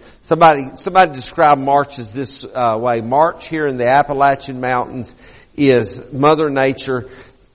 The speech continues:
suffering from bipolarism. Uh, so, uh, we've had it all in the last few days, and we've cold, and we had some snow this morning, and we had a wind chill this morning of two above zero when we got up.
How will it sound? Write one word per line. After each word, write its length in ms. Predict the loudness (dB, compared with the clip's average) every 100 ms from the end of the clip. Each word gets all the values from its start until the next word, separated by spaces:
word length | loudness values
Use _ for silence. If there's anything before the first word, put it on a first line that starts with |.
| -12
suffering 500 | 0 0 2 -4 -4
from 220 | -4 2
bipolarism. 1000 | 4 4 2 0 0 -2 -4 -6 -12 -16 -18 -20 -20 -2
Uh, 520 | 4 4 4 0 -6
so, 400 | -6 0 0 2
uh, 360 | 4 6 4 0
we've 160 | -4 -4
had 240 | 0 0
it 140 | 2 2
all 300 | 2 0 -2
in 100 | -4
the 100 | -2
last 400 | 0 0 -4 -10
few 160 | -6
days, 460 | 2 2 2 -2 -6
and 160 | -6
we've 340 | -6 -8 -14 -6
cold, 420 | 2 2 2 -4
and 140 | -6
we 140 | -6 -4
had 200 | -4 -6
some 200 | -10 -14
snow 380 | -10 -4 -2 -2
this 280 | -8 -10
morning, 460 | -6 -4 -2 -4 -4
and 180 | -8 -10 -16 -20 -8
we 160 | -4 0
had 220 | 2 2
a 40 |
wind 340 | 0 -2 -2 -4
chill 300 | -4 -4 -4
this 220 | -6 -8
morning 340 | -4 -4 -4
of 200 | -6 -10
two 280 | -4 -2 0
above 380 | 0 2 2 0
zero 500 | -6 -6 -2 -2 -4
when 240 | -6 -8
we 140 | -8 -6
got 300 | -4 -4 -2
up. 320 | -4 -6